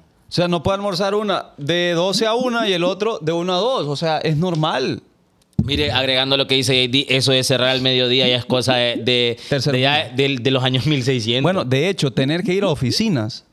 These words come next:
Speaker 1: para hacer gestiones es de
Speaker 2: Es de, es del, es del
Speaker 1: Tal
Speaker 2: tiempo
Speaker 1: vez hay que ir a,
Speaker 2: pasado.
Speaker 1: hay que ir a recoger.
Speaker 2: A recogerlo porque obviamente lo ocupa físico.
Speaker 1: Pero
Speaker 2: Pero ya, yo cuando dicen cerrado al mediodía,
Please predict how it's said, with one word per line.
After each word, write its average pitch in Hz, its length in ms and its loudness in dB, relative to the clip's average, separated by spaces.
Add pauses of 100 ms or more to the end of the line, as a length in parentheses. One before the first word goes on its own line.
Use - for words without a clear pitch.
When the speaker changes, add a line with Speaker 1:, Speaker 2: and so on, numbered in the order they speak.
(180)
Speaker 1:
para 123 180 0
hacer 151 200 -2
gestiones 175 580 -2 (160)
es 127 160 -2
de 107 260 -2 (120)
Speaker 2:
Es 151 80 -2
de, 160 260 2
es 147 60 0
del, 156 160 0
es 135 160 0
del 147 160 0
Speaker 1:
Tal 147 160 0
Speaker 2:
tiempo 160 60 0
Speaker 1:
vez - 20 2
hay 175 160 0
que - 20 0
ir - 60 0
a, 151 60 0
Speaker 2:
pasado. 170 220 -6
Speaker 1:
hay 170 120 0
que 240 100 -4
ir 240 60 0
a 220 40 -2
recoger. 139 360 -2
Speaker 2:
A 180 80 2
recogerlo 180 500 0
porque 151 180 -2
obviamente 151 280 0
lo 156 80 2
ocupa 135 260 -2
físico. 208 520 -2
Speaker 1:
Pero 180 360 -10 (180)
Speaker 2:
Pero 220 680 0
ya, 170 300 0
yo 165 200 0
cuando 202 260 0
dicen 190 300 0
cerrado 160 360 2
al 170 80 2
mediodía, 165 600 2